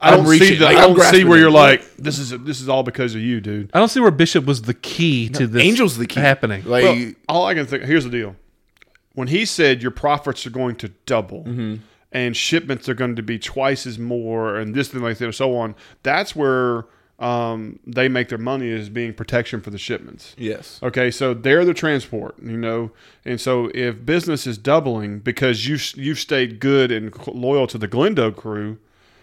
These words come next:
Speaker 1: so technically you could say by you being good and loyal to Galindo, now we're gonna be getting double the profits and everything else.
Speaker 2: The problem is he hasn't been good because we got a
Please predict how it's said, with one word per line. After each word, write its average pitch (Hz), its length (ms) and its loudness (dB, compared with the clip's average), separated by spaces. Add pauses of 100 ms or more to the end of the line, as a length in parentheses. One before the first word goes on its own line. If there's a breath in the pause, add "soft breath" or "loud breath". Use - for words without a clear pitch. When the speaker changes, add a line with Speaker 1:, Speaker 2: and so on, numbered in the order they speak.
(120)
Speaker 1:
so 147 160 0
technically 147 360 0
you 147 80 -4
could 139 160 -4
say 170 360 0
by 120 180 -2
you 160 220 -4
being 139 540 0
good 135 240 2
and 123 160 -2
loyal 135 240 0
to 120 140 -10
Galindo, 117 720 -2 (240 soft breath)
now 139 260 4
we're 127 80 6
gonna 123 120 2
be 117 40 0
getting 117 240 -2
double 120 240 0
the 104 80 -6
profits 113 760 -4 (440 soft breath)
and 127 80 -4
everything 110 300 -4
else. 120 460 -6
Speaker 2:
The - 80 -20
problem 147 260 -2
is 110 80 -6
he 117 80 -4
hasn't 117 300 -4
been 101 220 -6
good 107 380 -2
because 98 320 -8
we 101 120 -10
got 104 200 -6
a 101 400 -6